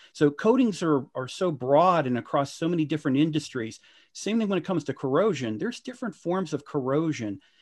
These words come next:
It's not just primarily, like, steel and concrete, but a lot of other different types of substrates that are out there. So the organization is really looking at, okay,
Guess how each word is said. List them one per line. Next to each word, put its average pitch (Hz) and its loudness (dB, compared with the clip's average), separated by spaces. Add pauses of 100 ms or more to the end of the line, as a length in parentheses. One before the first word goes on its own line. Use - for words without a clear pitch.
(120)
It's 147 -4
not 196 0
just - -6
primarily, 160 2
like, 123 -2
steel 151 2
and 113 -6
concrete, 135 -4 (200)
but 120 0
a 123 2
lot 139 6
of 156 4
other 151 4
different 143 -4
types 143 -4
of 117 -6
substrates 135 -4
that 110 -8
are 110 -2
out 143 0
there. 107 -2 (360)
So - 0
the 165 0
organization 180 0
is 123 -2
really 151 4
looking 147 2
at, 123 0
okay, 135 0